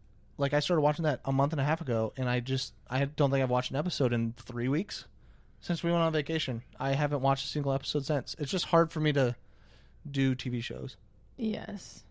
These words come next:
Speaker 1: What's up?
Speaker 2: We've started so many shows that you won't let us finish <laughs> because you just, you're just, I don't know if
Speaker 1: Sure.
Speaker 2: you're just over it or what.
Speaker 1: No,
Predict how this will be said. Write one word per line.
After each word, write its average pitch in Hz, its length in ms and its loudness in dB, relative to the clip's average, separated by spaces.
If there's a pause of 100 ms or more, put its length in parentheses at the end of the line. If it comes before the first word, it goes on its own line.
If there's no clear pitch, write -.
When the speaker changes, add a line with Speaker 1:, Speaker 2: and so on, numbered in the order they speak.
(120)
Speaker 1:
What's - 160 -10
up? 247 60 -4
Speaker 2:
We've 247 200 -2
started 220 440 -2
so 214 260 0
many 220 300 2
shows 196 540 -4
that 190 340 -2
you 208 280 4
won't 196 300 0
let 196 160 -4
us 208 220 -2
finish 202 500 -6 (560)
<laughs> - 420 -20
because - 800 4 (100)
you 320 80 -2
just, - 460 -8 (800)
you're 247 140 -4
just, 269 260 -4
I 233 120 4
don't 302 120 2
know 311 80 8
if 311 60 10
Speaker 1:
Sure. 320 100 4
Speaker 2:
you're 277 80 0
just 294 220 2
over 254 420 6
it 277 340 6
or 214 640 2
what. 202 720 -2
Speaker 1:
No, 202 420 2